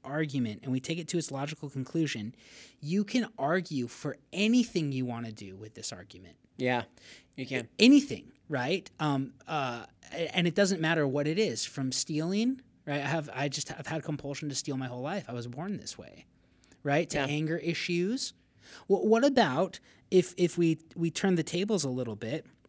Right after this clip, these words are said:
Speaker 1: and we said, you know, people who oppose homosexuality can do nothing about it because they were born that way?
Speaker 2: Yeah.
Speaker 1: That, that
Speaker 2: Yeah.
Speaker 1: argument won't, won't go. They're pushing, "No, we, we want equality," which means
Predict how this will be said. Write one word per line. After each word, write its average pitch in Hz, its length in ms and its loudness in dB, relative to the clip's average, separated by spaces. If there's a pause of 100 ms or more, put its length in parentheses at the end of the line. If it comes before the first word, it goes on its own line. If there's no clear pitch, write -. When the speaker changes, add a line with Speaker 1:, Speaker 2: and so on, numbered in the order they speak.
(640)
Speaker 1:
and 151 120 8
we 160 100 6
said, 160 280 2
you 156 80 4
know, 156 80 4
people 185 320 0
who 175 200 4
oppose 175 460 -2
homosexuality 123 840 -4
can 139 140 -6
do 127 100 -4
nothing 127 400 -4
about 117 260 -8
it 113 120 -12
because 127 240 -8
they 123 80 -6
were 120 100 -6
born 147 300 -6
that 92 160 -12
way? - 260 -18 (220)
Speaker 2:
Yeah. 151 340 2 (280)
Speaker 1:
That, 185 480 2
that 143 200 0
Speaker 2:
Yeah. 262 60 6
Speaker 1:
argument 190 380 2
won't, 131 340 -4
won't 139 340 -6
go. 135 320 -2
They're 175 140 0
pushing, 180 340 -4
"No, 151 160 0
we, 160 360 0
we 190 200 -2
want 214 320 -2
equality," 175 720 -4
which 135 260 -6
means 170 680 -2